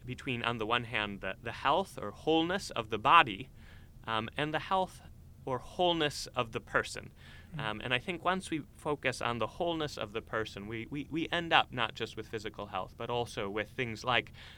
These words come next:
Speaker 1: happiness, like good relationships, like trying to be a good, uh, person, like having a sense of, of purpose. So
Speaker 2: Mm.
Speaker 1: we still would view this as, as part of, um, the mission of, of, of the School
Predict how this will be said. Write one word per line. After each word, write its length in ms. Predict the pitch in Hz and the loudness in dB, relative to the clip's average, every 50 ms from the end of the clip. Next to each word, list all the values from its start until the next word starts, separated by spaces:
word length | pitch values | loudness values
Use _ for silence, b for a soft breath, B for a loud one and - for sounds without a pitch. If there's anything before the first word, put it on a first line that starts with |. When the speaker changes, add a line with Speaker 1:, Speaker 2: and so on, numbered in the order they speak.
| B B | B B
Speaker 1:
happiness, 520 | - 110 101 - - 101 101 95 95 - | 2 2 2 2 0 -8 -8 -8 -4 0
like 160 | 123 123 - | 0 0 0
good 160 | - 117 107 104 | 0 -2 -2 -2
relationships, 680 | 98 95 98 98 95 - - 104 98 - - - - - | -2 -4 -4 -6 -6 -8 -10 -10 -8 -10 -10 -8 -4 -6
like 120 | 127 123 | -4 -2
trying 200 | - 151 147 147 | -2 -2 -2 -2
to 80 | - 143 | -4 -8
be 140 | 135 135 131 | -6 -6 -6
a 40 | 127 | -6
good, 260 | 127 127 120 117 - B B B B B B B B | -4 -6 -6 -8 -10 B B B B B B B B
uh, 80 | 117 117 | -8 -6
person, 380 | - - 151 135 - - 98 | -4 -2 -4 -2 -4 -6 -6
like 160 | 98 98 104 - | -8 -8 -6 -6
having 280 | 117 113 113 110 107 | -6 -4 -4 -4 -6
a 60 | 98 | -4
sense 400 | - - 113 104 98 95 - - - - | -4 -4 -4 -4 -4 -6 -8 -12 -12 -10
of, 280 | 101 101 92 92 92 - - - - | -8 -6 -6 -6 -6 -8 -10 -12 -10
of 180 | 107 101 - - | -10 -10 -8 -4
purpose. 420 | - 135 117 - - 107 104 - | 0 0 0 0 -2 -8 -8 -6
So 240 | - - 127 117 113 | -2 0 2 2 2
Speaker 2:
Mm. 60 | 113 165 143 B B B B B B | 2 -2 -10 B B B B B B
Speaker 1:
we 140 | - 147 156 | -2 -2 -2
still 560 | - - - - - 165 170 175 180 175 170 | 0 -2 -2 0 2 4 4 6 6 4 4
would 180 | 160 156 147 139 | 4 2 2 2
view 240 | 147 160 170 180 190 | 0 0 0 2 2
this 260 | 214 269 285 - - | 2 2 2 2 2
as, 220 | 113 110 107 - | 2 2 2 0
as 160 | - 123 113 | -2 -4 -4
part 420 | - - - 156 165 170 165 - - - - | -2 4 8 8 8 8 8 4 -2 0 4
of, 360 | 127 135 135 135 131 131 127 - 139 - | 6 6 6 6 4 -2 -4 -4 -4 -2
um, 300 | - 117 117 120 120 117 | 0 0 0 0 -2 -2
the 100 | 117 123 | 0 4
mission 400 | 123 147 165 - - 233 226 196 B B B B B B B B - | 6 6 6 8 6 4 4 2 B B B B B B B B 0
of, 460 | - 107 107 110 107 107 104 110 110 | 4 4 6 6 4 2 0 -4 -6
of, 320 | - 107 107 107 104 104 - - - | -4 -2 0 -2 -2 -4 -10 -12 -8
of 180 | - 110 104 107 | -8 -6 -6 -4
the 100 | 110 107 | -6 -6
School 560 | - - - - 127 127 127 123 127 131 | -6 -6 -6 -4 -2 0 0 2 0 0